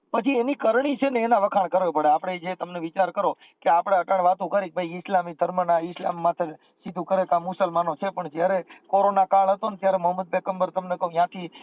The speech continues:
અ, અ, મ-, અ, ઓક્સિજનના બ-, ગા-, ગાડીઓ ભરી ભરીને મોકલી હતી ટ્રેનમાં.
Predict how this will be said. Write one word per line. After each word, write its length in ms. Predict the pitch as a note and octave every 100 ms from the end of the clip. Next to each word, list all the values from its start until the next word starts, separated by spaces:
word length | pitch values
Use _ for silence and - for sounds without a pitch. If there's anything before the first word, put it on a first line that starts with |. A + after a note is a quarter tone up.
| -
અ, 60 | F3+ E3 D#3+ - _ -
અ, 240 | E3 D#3
મ-, 160 | C#3+ D3
અ, 680 | D3+ D#3+ F2+ F2 F2 - - _ - - - D#3 D3+
ઓક્સિજનના 600 | F#3 - A3 G3+ F#3+ F#3
બ-, 280 | E3+ E3 D#3
ગા-, 160 | D3+ D3+
ગાડીઓ 300 | G3 F#3+ F3+
ભરી 180 | F#3 F#3
ભરીને 240 | D#3+ D3
મોકલી 260 | D#3+ F#3 D3
હતી 140 | C3+
ટ્રેનમાં. 440 | C3 D#3+ D3 B2